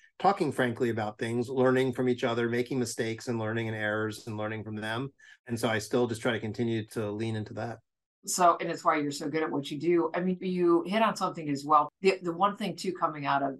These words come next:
Speaker 2: covid, it just seems the parents more engaged, or they wanna be closer to what their kids are doing, or they sort of forced to be because everybody was at home and they were hearing it, or it just seems like parents are, they're not afraid anymore to jump in there to,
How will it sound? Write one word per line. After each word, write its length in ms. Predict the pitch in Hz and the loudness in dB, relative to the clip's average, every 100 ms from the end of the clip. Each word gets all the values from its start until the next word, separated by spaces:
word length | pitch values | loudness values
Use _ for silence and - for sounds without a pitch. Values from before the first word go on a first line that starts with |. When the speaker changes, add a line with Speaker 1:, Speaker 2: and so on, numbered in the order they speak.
| - | -8
Speaker 2:
covid, 360 | 156 160 147 143 | 0 0 0 -2
it 100 | 139 | -4
just 240 | 143 - | -2 0
seems 480 | 175 165 156 143 - | 0 -4 -8 -10 -6
the 180 | 151 - - | -4 -4 -4
parents 340 | 240 233 208 - _ - | -2 -2 -4 -10 _ -8
more 500 | 156 170 196 214 214 | -6 0 2 2 0
engaged, 460 | 202 208 208 208 | -2 0 0 -2
or 140 | 147 147 | 0 2
they 100 | 139 | 0
wanna 320 | 127 156 185 | 2 0 0
be 220 | 190 196 | -4 -6
closer 480 | - 190 190 190 185 | -6 -4 -4 -4 -6
to 200 | - 185 | -4 -4
what 200 | 160 175 | -2 -2
their 260 | 175 170 170 - - | -2 -4 -4 -10 -6
kids 260 | 190 180 | -2 0
are 140 | 175 151 | -2 -2
doing, 400 | 170 175 180 170 | -2 -2 -4 -4
or 160 | 143 | -2
they 200 | 151 147 - 156 - | 0 -2 -6 -10 -10
sort 260 | - 175 | -8 -6
of 100 | 156 - | -6 -2
forced 420 | 170 180 180 - | 0 2 0 -4
to 100 | 170 | -6
be 380 | 151 170 165 160 | 0 0 0 -4
because 280 | 143 151 156 | -6 -4 -4
everybody 380 | 156 151 156 | -4 -4 -2
was 160 | 147 139 | -2 -2
at 100 | 139 | -6
home 460 | - 165 175 175 175 | -6 -2 0 0 -2
and 160 | 143 | -4
they 60 | 151 | -4
were 100 | 143 | -6
hearing 420 | - 185 196 196 | -6 -4 -4 -2
it, 120 | 190 | 0
or 180 | 151 139 - - _ - | 0 0 -8 -20 _ -14
it 80 | - | -6
just 220 | 214 208 | -2 0
seems 240 | 226 190 | 0 2
like 200 | 180 151 | 2 0
parents 400 | 180 170 165 - 147 | -2 -2 -4 -4 0
are, 200 | 147 139 - _ - | 0 0 -10 _ -8
they're 120 | 175 | 0
not 180 | 185 165 | 2 2
afraid 440 | 151 - 151 170 | 0 -2 0 2
anymore 640 | 202 214 214 208 214 220 220 | 2 4 4 2 -2 -2 -2
to 280 | - 160 | -2 -2
jump 380 | 135 170 160 147 | 0 4 2 2
in 200 | 156 165 | -6 -6
there 300 | 202 220 226 | -4 -4 -4
to, 280 | - 151 | -4 -2